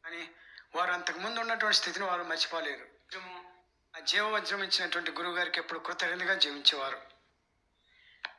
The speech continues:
గురుగారి యొక్క కుమారుని గౌరవిస్తూ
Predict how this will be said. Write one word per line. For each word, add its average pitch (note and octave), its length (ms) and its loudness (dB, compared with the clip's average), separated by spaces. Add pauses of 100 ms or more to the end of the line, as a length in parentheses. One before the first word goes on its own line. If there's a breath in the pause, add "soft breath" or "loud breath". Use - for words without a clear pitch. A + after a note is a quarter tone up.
(540)
గురుగారి F3+ 320 2
యొక్క F3 180 0
కుమారుని E3+ 500 -2
గౌరవిస్తూ F3 640 2